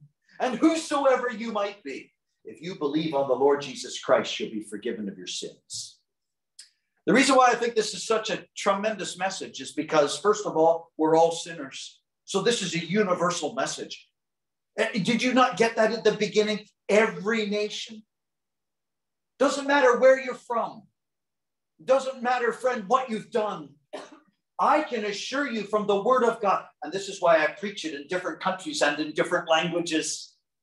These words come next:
I can look a man in Japan in the eye and say, "The death of Christ is for a poor sinner like you." I can look an American in the eye and say, "The death of Christ is for a poor sinner like you." And I can come right here to County Cork,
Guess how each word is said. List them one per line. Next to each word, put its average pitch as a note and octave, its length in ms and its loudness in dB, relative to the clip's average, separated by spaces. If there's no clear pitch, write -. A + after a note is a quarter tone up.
I G3 120 6
can F#3+ 200 0
look C#4 240 2
a F3+ 140 -2
man A#3 420 -4
in F3+ 200 -12
Japan G#3+ 560 -2
in F#3+ 160 -12
the E3+ 160 -2
eye E3 480 2
and A#2+ 140 -16
say, C#3+ 460 -6
"The A#2+ 180 -8
death G#3+ 260 4
of - 220 0
Christ - 800 -2
is A2 140 -16
for B2 220 -8
a - 80 -12
poor C#3 200 2
sinner C#3 440 -2
like A#2+ 260 0
you." G2 240 -8
I F#3 80 4
can A#3 160 6
look C#4 160 4
an B3 100 2
American A#3 600 0
in G3+ 100 -6
the F#3+ 160 -8
eye D#3 380 -4
and G3 120 -4
say, - 400 -2
"The E3+ 120 -2
death B3 300 2
of G#3 180 -2
Christ - 580 -2
is D#3+ 160 -8
for E3+ 240 0
a - 80 -16
poor G#3+ 220 4
sinner G3+ 360 2
like F3+ 280 -2
you." E3 180 -4
And F3 100 -2
I E3+ 140 0
can F3 180 -10
come F3+ 240 2
right F#3 240 4
here F#3+ 160 -6
to F3 180 -8
County F#3 380 -10
Cork, - 200 -6